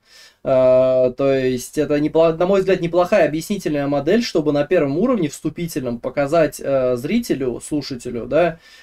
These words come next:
что подразумевается. И слова довольно интуитивные и понятные, ну и вообще как бы тезис, антитезис, синтез. То есть плюс, минус, ну и как бы плюс, дефис, минус получается, как-то так.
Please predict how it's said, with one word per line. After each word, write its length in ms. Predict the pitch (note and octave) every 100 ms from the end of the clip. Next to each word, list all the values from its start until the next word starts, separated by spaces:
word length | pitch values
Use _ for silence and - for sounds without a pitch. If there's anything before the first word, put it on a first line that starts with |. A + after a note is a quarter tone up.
| _
что 360 | - - A#3
подразумевается. 1000 | A#3 F#3 E3+ D#3+ E3+ D#3+ D3+ B2 G#2+ -
И 80 | B2+
слова 320 | - G#3 D4+
довольно 380 | A#3 G#3 G3+ F3
интуитивные 640 | E3 E3+ E3 - E3 D3 C#3+
и 40 |
понятные, 600 | D3 D3 C#3 B2+ - C3+
ну 140 | F#3 D#3+
и 20 |
вообще 360 | C3+ B2+ B2 A#2
как 180 | -
бы 80 | A3+
тезис, 440 | - C#4+ A3+ G3+ C3
антитезис, 540 | B2 B2+ F3+ D3 B2
синтез. 340 | - B2 - -
То 100 | A#2
есть 140 | -
плюс, 320 | - A#3+ B3 D#3+
минус, 460 | F3 F3+ C#3 - -
ну 160 | C#3+
и 40 | C#3
как 200 | C#3+ C3
бы 100 | A#2
плюс, 360 | C#3+ D#3+ - C#3
дефис, 320 | A#2+ C#3 C3+
минус 280 | - C3 -
получается, 600 | C#3+ - - - - -
как-то 260 | - - -
так. 240 | -